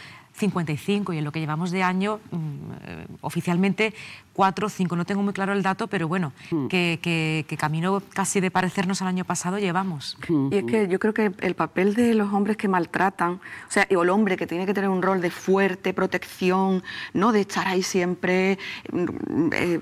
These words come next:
Speaker 3: también para ellos es demoledor ese papel. O sea, ¿por qué tienen que ser ellos siempre, ¿no? los que tengan que salir a proteger a no sé qué? Mm, no tienen por qué.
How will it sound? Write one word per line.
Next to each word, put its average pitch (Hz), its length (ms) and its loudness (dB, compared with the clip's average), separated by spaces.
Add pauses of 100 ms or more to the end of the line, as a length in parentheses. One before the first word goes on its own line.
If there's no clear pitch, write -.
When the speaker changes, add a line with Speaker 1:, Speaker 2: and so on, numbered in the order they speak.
(120)
Speaker 3:
también 156 260 2
para 170 200 2
ellos 190 180 2
es 214 100 2
demoledor 240 560 4
ese 190 220 0
papel. 262 420 0 (240)
O - 40 -16
sea, 190 200 2
¿por 170 180 0
qué 180 160 0
tienen 240 220 4
que 247 100 4
ser 226 260 0
ellos 202 400 2 (220)
siempre, 214 440 2
¿no? 233 120 4
los 220 100 2
que 180 140 -8
tengan 175 280 0
que 156 120 -6
salir 175 340 0
a 170 60 -2
proteger 180 480 -6
a 175 80 0
no 156 80 -4
sé 160 140 -4
qué? 175 120 -4 (400)
Mm, 160 600 0
no 147 320 0
tienen 190 260 2
por 151 220 -4
qué. 302 180 0